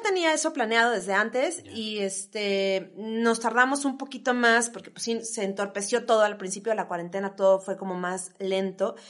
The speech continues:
Speaker 1: Pero no, decidimos sí sacarlo porque vimos que la vida sí continuaba y vimos también el ejemplo de, de varios compas que
Speaker 2: Ajá.
Speaker 1: estaban sacando cosas y les estaba yendo muy bien y, y creo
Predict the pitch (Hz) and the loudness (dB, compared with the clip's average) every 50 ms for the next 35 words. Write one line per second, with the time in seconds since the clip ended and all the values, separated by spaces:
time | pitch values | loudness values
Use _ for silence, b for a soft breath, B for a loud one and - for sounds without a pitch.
0 | B B B B B B _ _ - 240 233 233 233 233 247 269 277 247 202 175 | B B B B B B _ _ -2 2 2 4 4 4 4 4 4 4 2 0
1 | 185 180 - 196 202 220 240 254 240 247 233 202 233 214 - 214 202 202 208 208 | -2 -6 -6 -4 -4 -2 -2 -2 -2 -4 -4 -4 -6 -4 0 0 0 2 0 -2
2 | 202 196 180 180 165 175 202 208 226 220 - 208 190 175 175 190 196 214 214 - | -4 -8 -8 -6 -4 -4 -4 -4 -4 -4 -4 -2 -2 0 0 0 -2 -4 -4 -6
3 | 226 220 233 226 226 196 175 175 175 175 185 196 226 247 - - 208 196 208 214 | -6 -8 -8 -8 -6 -6 -4 -2 0 2 4 4 2 2 0 -2 -4 -4 -2 -2
4 | 233 233 233 196 196 208 220 202 190 - 202 202 202 214 196 185 175 - 180 180 | -2 -2 -2 -4 -4 -4 -4 -6 -6 -6 -8 -4 0 0 2 2 0 0 0 0
5 | 185 196 196 208 202 - - 202 196 196 196 196 - - - - - - - - | 0 0 0 -2 -6 -6 -6 -6 -4 -2 0 -2 -2 -2 -6 -14 -20 -20 -16 -12
6 | - 190 - - 226 226 240 240 247 208 - 220 226 233 226 220 - 226 214 208 | -10 -6 2 4 4 6 4 4 0 -2 0 0 0 -2 -4 -6 -4 -6 -4 -4
7 | 226 226 214 226 202 190 196 190 - 240 247 262 254 247 240 226 220 226 214 214 | -4 -6 -4 -4 -4 -4 -4 -2 -2 0 0 0 -2 -4 -4 -4 -6 -6 -6 -4
8 | 226 240 240 233 214 202 196 196 185 185 190 - - 202 196 196 196 190 185 _ | -4 -4 -2 -2 -2 -2 -2 -2 -2 -4 -8 -10 -10 -8 -6 -6 -8 -8 -10 _
9 | - 240 240 277 311 330 339 330 - | -2 0 4 6 6 6 6 2 -4